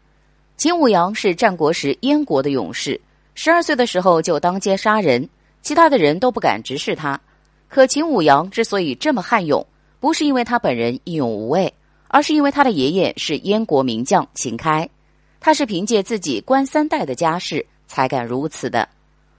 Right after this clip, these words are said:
当时秦国连续不断地攻击山东六国，燕国无力抵挡，燕太子丹决定派人刺杀秦王。太子丹找到的人就是荆轲，让他以出使献出地图为名去接近秦王。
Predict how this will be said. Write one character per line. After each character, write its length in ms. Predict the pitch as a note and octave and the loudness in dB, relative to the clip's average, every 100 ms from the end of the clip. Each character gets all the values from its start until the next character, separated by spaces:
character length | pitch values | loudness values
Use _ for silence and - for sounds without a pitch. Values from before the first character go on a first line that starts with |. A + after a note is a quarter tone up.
| _ - | _ 0
当 180 | C#4 | 0
时 240 | C#4+ E3 - _ _ | 2 0 0 _ _
秦 240 | - D4 | -2 0
国 200 | D#4 F#3+ - | 4 4 4
连 280 | F#3+ E3+ B3 | 0 0 0
续 160 | D4+ A3 | -2 -2
不 180 | F3 | -2
断 160 | C#4 B3+ | 0 0
地 140 | C#3+ | 0
攻 200 | - G#3 | -2 -4
击 240 | G3+ G#3+ A3 | -4 -6 -6
山 240 | - A#3+ B3 | -6 -4 -2
东 180 | B3+ B3+ | -2 0
六 160 | F#3 | 0
国， 320 | - A#2+ E2+ - _ _ _ - | 0 -2 -2 -6 _ _ _ -2
燕 200 | D#4+ D#4+ | 0 2
国 300 | G3 D3+ - | 4 2 2
无 120 | D3 E3+ | -2 -4
力 140 | E3+ | -4
抵 160 | C3 D#3 | -4 0
挡， 240 | B2 - _ _ _ _ | 0 0 _ _ _ _
燕 180 | D4+ D4+ | 0 2
太 180 | D4 | 0
子 200 | G#3 C3+ | 0 -4
丹 260 | A2+ A3+ B3+ - | 2 2 2 -4
决 220 | - D3 | -2 0
定 140 | D#3 C#3+ | 0 -2
派 180 | D#3 | -2
人 240 | B2 A#2+ - | -2 -2 -4
刺 180 | - A#3+ | -8 -6
杀 240 | D#3 E3 E3 | -4 -4 -4
秦 240 | C#3 B2 | -6 -2
王。 260 | B2 G#2 - _ _ _ _ _ _ _ _ - | 0 0 -4 _ _ _ _ _ _ _ _ -6
太 200 | F4+ D4+ | 0 0
子 140 | A3+ | 0
丹 260 | C4 C#4 C#4 | 0 0 2
找 240 | A3 D#3+ | 2 4
到 140 | G#3 G3+ | 4 2
的 80 | |
人 220 | F3 C#3+ E3 | 2 0 -2
就 160 | F3+ | -6
是 160 | - A#2 | -6 -8
荆 240 | - A#3+ | -4 -6
轲， 260 | - B3 B3+ _ _ | 0 0 0 _ _
让 140 | - D4+ | -6 -2
他 140 | E4+ | 0
以 160 | B3+ E3 | 0 -4
出 240 | - D4 | -4 -4
使 260 | - C#3+ - - | -4 -6 -8 -8
献 260 | - C#4 | -4 -2
出 220 | C4 D#4 | -2 -4
地 220 | D#4+ E4 C4 | -2 -2 -2
图 180 | F3 | -2
为 160 | E3 D#3 | 0 0
名 240 | C#3+ C3+ | -2 -4
去 180 | D#3+ D#3 | -6 -8
接 220 | C#3 F#3 | -4 -6
近 180 | F#3 D#3 | -4 -6
秦 240 | B2+ - D#3+ | -6 -6 -2
王。 240 | B2 | 0